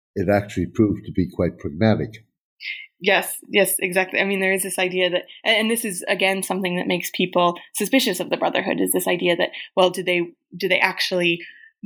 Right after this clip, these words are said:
Speaker 2: want to implement an Islamist agenda, or do they just want to gain votes? Um, so they kind of can't win in a <laughs> sense, because if they're seen as too Islamist, they're seen as, you know, wanting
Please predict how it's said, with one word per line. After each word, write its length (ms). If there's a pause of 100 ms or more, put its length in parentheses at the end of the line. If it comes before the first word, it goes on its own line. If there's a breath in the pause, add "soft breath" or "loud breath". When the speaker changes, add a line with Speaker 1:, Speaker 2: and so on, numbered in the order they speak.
Speaker 2:
want 320
to 420
implement 520
an 140
Islamist 500
agenda, 500
or 220
do 100
they 140
just 240
want 160
to 60
gain 280
votes? 480
Um, 280 (280 loud breath)
so 120
they 60
kind 220
of 80
can't 220
win 160
in 100
a 60
<laughs> 0
sense, 340
because 240
if 140
they're 100
seen 220
as 140
too 180
Islamist, 580
they're 300 (200 loud breath)
seen 200
as, 180
you 80
know, 100
wanting 440